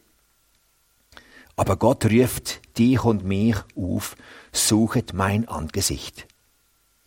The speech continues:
Und so kann die Zeit von der Unsicherheit und von der Begräng-, und von der Bedrängnis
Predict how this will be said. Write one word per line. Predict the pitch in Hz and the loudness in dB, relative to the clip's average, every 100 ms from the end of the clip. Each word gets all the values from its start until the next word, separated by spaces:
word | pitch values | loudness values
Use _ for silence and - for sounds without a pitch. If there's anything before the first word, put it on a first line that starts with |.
| - - - | -20 -20 -4
Und | 123 117 | -2 6
so | 147 170 | 6 6
kann | 147 | 4
die | 120 | 4
Zeit | 117 151 - | 2 2 2
von | 113 | 0
der | 120 | 2
Unsicherheit | 147 175 - 180 180 151 113 80 71 - | 0 2 4 4 4 2 2 0 -4 -10
und | - 101 | -6 -4
von | - | -2
der | 85 | -2
Begräng-, | 85 101 98 143 165 131 | 0 2 2 2 -2 -6
und | - 196 101 | -8 -8 -2
von | 104 | 0
der | |
Bedrängnis | 98 - - 165 160 - - | 2 2 2 2 0 -2 -4